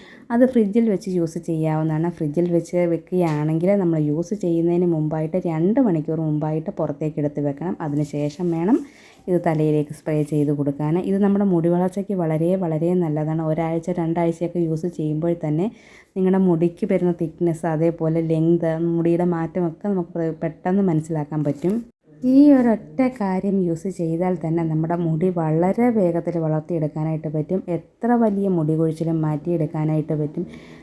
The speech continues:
നിങ്ങളുടെ മുടി എന്ത് ചെയ്തിട്ടും വളരുന്നില്ല എങ്കിൽ നിങ്ങൾ ഇത് മാത്രം ഒന്ന് യൂസ് ചെയ്ത് നോക്കിക്കോളൂ. നല്ല റിസൾട്ട് കിട്ടുന്ന ഒരു അടിപൊളി ഹെയർ സിറമാണ്. എത്ര വളരാത്ത മുടിയെയും വളർത്തിയെടുക്കാനായിട്ട്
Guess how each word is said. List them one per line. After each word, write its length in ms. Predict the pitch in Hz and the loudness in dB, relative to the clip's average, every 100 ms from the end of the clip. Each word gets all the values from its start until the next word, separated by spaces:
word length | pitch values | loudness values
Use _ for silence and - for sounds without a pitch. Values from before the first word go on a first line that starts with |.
| - | -2
നിങ്ങളുടെ 320 | 156 156 160 | 2 4 2
മുടി 260 | 170 156 165 | 2 2 2
എന്ത് 280 | 165 156 180 | 2 2 2
ചെയ്തിട്ടും 480 | 202 208 190 185 180 | 2 2 0 0 0
വളരുന്നില്ല 540 | 165 151 165 165 156 165 | 0 0 0 2 2 0
എങ്കിൽ 240 | 165 160 165 | 0 0 0
നിങ്ങൾ 240 | 156 160 | 2 2
ഇത് 160 | 160 165 | 0 2
മാത്രം 420 | 185 185 180 196 185 | 2 2 0 0 2
ഒന്ന് 140 | 170 | 4
യൂസ് 300 | 170 160 165 175 | 4 2 -2 -2
ചെയ്ത് 200 | 160 160 165 | -2 0 0
നോക്കിക്കോളൂ. 500 | 151 156 147 156 160 160 | 0 -2 -4 -2 0 0
നല്ല 340 | 151 151 165 | 0 2 2
റിസൾട്ട് 400 | 196 180 160 151 | 0 0 -2 -2
കിട്ടുന്ന 300 | 175 156 156 156 | -4 -4 -4 -2
ഒരു 100 | 151 | 0
അടിപൊളി 600 | 143 151 208 214 165 160 | -2 -2 0 0 2 0
ഹെയർ 200 | 160 151 | 2 0
സിറമാണ്. 640 | 151 156 151 156 151 156 202 269 - - - - | -2 -4 -2 0 0 2 0 0 -6 -20 -20 -4
എത്ര 300 | 220 220 240 | -4 0 0
വളരാത്ത 440 | 202 165 160 160 165 | 2 2 2 0 0
മുടിയെയും 500 | 156 151 156 160 160 | 0 2 2 0 0
വളർത്തിയെടുക്കാനായിട്ട് 920 | 151 147 170 151 147 151 156 151 156 | 0 0 0 0 0 0 0 0 -2